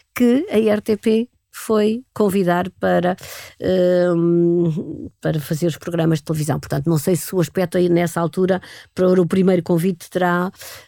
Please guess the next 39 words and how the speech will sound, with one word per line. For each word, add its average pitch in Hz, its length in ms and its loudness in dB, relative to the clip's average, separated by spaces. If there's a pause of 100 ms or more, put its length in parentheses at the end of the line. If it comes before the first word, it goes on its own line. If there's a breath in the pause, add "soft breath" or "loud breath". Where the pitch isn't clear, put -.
(140)
tido 196 220 0
importância. 160 680 -2
Acredito - 360 -2
que - 80 -14
depois 151 340 -4
tenha, 175 640 -4
que - 80 -16
tenha 170 240 -2
tido, 180 320 -8
não 170 160 -8
sei, 151 240 -8
porque, - 380 -16 (200)
enfim, 139 280 -12
nós 120 180 -12
sabemos 156 320 -6
como 160 220 -4
é 170 80 -4
que 165 160 -10
as - 80 -14
coisas 170 280 -4
funcionam, 180 520 -2
não 160 100 -4
é? 175 140 -10
Portanto, - 260 -14
também 165 240 -6
não 165 140 -4
tenho, 175 440 -6 (360 loud breath)
não 185 120 2
tenho 185 220 0
ilusões 196 480 2
e 180 80 4
não 170 100 4
vou 180 120 0
dizer 185 420 0
que 220 300 2 (240 loud breath)
nunca 220 320 4
fui, 190 480 0 (420 soft breath)
eh, 180 400 2
beneficiada, 175 880 0